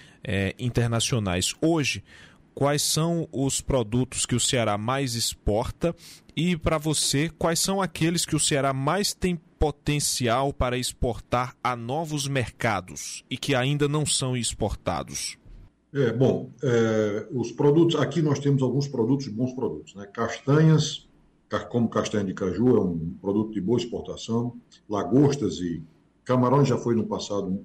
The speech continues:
Speaker 2: produto de muita exportação. E a fruticultura. A fruticultura, é, é, como eu falei, já exportamos quase duzentos milhões de dólares, como também exportamos quase duzentos milhões de dólares de castanha, e hoje estamos beirando os oitenta. E já tivemos aqui couro também, que foi um produto muito exportado.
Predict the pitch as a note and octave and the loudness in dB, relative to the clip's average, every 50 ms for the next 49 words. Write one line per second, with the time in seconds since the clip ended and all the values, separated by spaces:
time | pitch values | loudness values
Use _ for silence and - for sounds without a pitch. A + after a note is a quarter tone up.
0 | - _ _ - G2+ F#2 G#2 A2 - - G#2 G#2 A#2 - - - G#2+ F2+ E2+ G2 | -12 _ _ -6 -4 -2 -2 -4 -4 -4 -2 0 0 -2 -2 -4 -4 -4 -4 -4
1 | F2+ - - A2 B2 C3+ C3 - - - - - - - - _ _ A#2+ C3 C3 | -6 -6 -2 0 0 -2 -2 -4 -12 -18 -20 -20 -20 -20 -20 _ _ 2 2 2
2 | - D3 D3+ D3 D#3 C#3+ E3 D#3+ - A2+ G#2 F#2 - - G#2+ G#2 - - - A2 | 4 2 2 2 2 2 2 2 2 2 0 0 0 -2 -6 -6 -8 -8 -12 -6
3 | - B2 B2+ C#3+ C#3 C#3+ C3+ A#2+ G2 F2+ F2 - - _ _ _ _ _ - F#2 | 0 4 4 6 6 6 6 4 2 0 -2 -6 -14 _ _ _ _ _ -8 -6
4 | F#2 F#2 F2+ - - G#2 G2+ G#2 - - - G2 F#2+ G2 G#2 A#2+ A#2+ A#2 - - | -6 -6 -6 -8 -6 -4 -2 -2 -2 -2 -2 -2 0 2 2 2 0 -2 -6 -12
5 | - _ _ _ _ _ _ F#2 F2 A2+ - - - A2+ G2 - - G#2+ G#2 F#2 | -20 _ _ _ _ _ _ -2 0 0 0 0 0 -2 -2 -2 -2 -4 -4 -4
6 | - - A2 A2+ A2 A2 G2 F2+ G#2+ G#2 - G#2+ G2+ F#2 F#2+ F#2+ F2+ F2 F2 E2 | -2 0 0 0 2 0 0 0 -2 -2 -2 -4 -4 -2 -2 -2 -4 -4 -2 2
7 | G2 G#2+ A2+ A#2 A#2 G#2+ - - - B2 A2+ - - G#2 G#2+ G#2+ G#2 - - G2+ | 4 6 6 6 6 4 2 2 2 2 2 4 2 4 4 2 2 2 -2 -6
8 | F#2+ - - G#2 F#2 - - A2+ G#2 - - G#2+ G#2 - G2+ G2 G2 G2+ F#2 F2+ | -6 -4 -4 -6 -4 -2 -2 -2 -2 0 -2 -2 -2 -2 -4 -4 -2 -2 -2 -2
9 | E2+ G2+ G2 F#2+ F2+ F2 - F#2 E2+ - - - G#2+ A2+ A#2+ B2 B2 A#2+ A#2+ - | 0 2 2 2 2 -2 -4 -6 -6 -6 -6 -2 0 2 4 4 2 2 -2 -6
10 | - _ _ _ _ _ _ _ G#2+ G#2+ G#2 - A#2 A2 G#2 A2 G#2+ G#2 G#2 G#2 | -14 _ _ _ _ _ _ _ 0 0 0 2 2 2 4 6 6 6 6 4
11 | G#2+ G#2 F#2+ A2+ G#2+ G#2+ - - E2+ D#2 D#2+ - - - - G2 A2 B2+ B2 A#2 | 4 2 4 2 2 2 0 -4 -8 -10 -10 -12 -16 -12 -4 0 0 0 2 4
12 | A#2 C3 C3 - A#2 - C3+ B2+ B2+ B2 A#2+ B2 A#2 A#2+ A#2+ A#2+ A2 G2+ G#2 G#2+ | 4 4 6 4 2 2 0 -2 2 4 4 6 6 4 4 4 2 4 4 4
13 | A2+ G#2+ - - A#2 A2+ A2+ - G2 G2+ G#2+ G#2 - G2 G#2+ G#3 - - A#2+ A2+ | 2 2 0 -2 -4 -4 0 0 0 0 0 -2 -2 -4 -4 -4 -6 -8 -8 -8
14 | - - - - | -8 -10 -14 -16